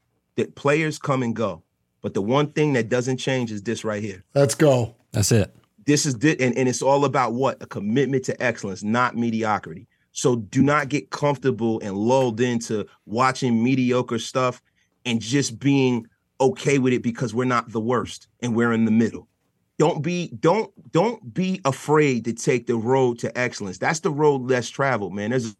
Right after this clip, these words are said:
Speaker 1: only certain teams that have, that strive for excellence. Other ones are okay with just filling the stadium up and getting their head kicked in every now and again.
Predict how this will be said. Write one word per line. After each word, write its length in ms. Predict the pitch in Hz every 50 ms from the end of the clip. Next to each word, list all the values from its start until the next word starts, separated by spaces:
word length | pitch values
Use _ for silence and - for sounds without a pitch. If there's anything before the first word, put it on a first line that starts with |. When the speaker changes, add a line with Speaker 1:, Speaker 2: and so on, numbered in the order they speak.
| _
Speaker 1:
only 300 | 135 135 151 156 160 160
certain 420 | 151 - - 165 147 151 - 131 120
teams 380 | - 156 147 139 131 127 110
that 140 | 117 110 101
have, 100 | 170 185 - _ _ _ _ _ _
that 140 | - 120 113
strive 360 | - - 135 135 127 120 117
for 120 | - 104
excellence. 400 | - 120 120 113 - 104 101 101 -
Other 220 | 127 139 151 147 151
ones 260 | 143 139 139 131 120
are 120 | 120 120
okay 320 | 120 120 - - 143 131 123
with 160 | 117 113 98
just 180 | 104 101 -
filling 280 | - - 135 123 117 113
the 60 | 110
stadium 520 | - - - 123 120 117 117 110 107 107 107
up 180 | 104 98 - _ _ _ _ -
and 100 | 110 98
getting 160 | 117 90 104
their 140 | 113 113 113
head 240 | 127 120 113 117
kicked 260 | - 131 110 - - 110
in 100 | 104 104
every 220 | 104 95 90 98
now 240 | 98 95 90 87 82
and 80 | 76
again. 300 | 76 87 - 71 73 -